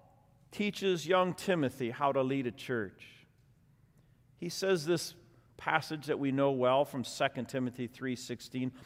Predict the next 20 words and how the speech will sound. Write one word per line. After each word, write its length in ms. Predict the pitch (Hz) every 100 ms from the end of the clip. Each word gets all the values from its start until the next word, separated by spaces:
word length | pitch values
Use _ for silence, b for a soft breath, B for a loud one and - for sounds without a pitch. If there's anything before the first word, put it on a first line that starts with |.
| B B -
"All 440 | 220 262 285 294
Scripture 760 | - - - 247 233 - 202 185
is 180 | 160
God-breathed 1080 | 123 180 214 233 185 170 170 147 139 165 208 - - _ _ _ _ _ _ _ _ _ _ _ _ _ _ -
and 100 | 165
is 140 | 139
useful." 440 | 220 247 - 143 - - _ _ _ _ _ _ _ _ _ _
So 200 | - 120
if 140 | 113
it's 160 | 120 107
useful, 460 | 143 160 - 165 147
we 160 | 147
should 420 | 139 147 135 127 117 - _ _ _ _ _ _ _ _
use 420 | 104 135 135 104
it, 140 | 95 - - -
right? 260 | 110 113 139 - b b b
It's 240 | 160 156 151
useful 440 | 214 247 - 180
for 200 | - 160
teaching, 760 | - 202 202 202 254 302 349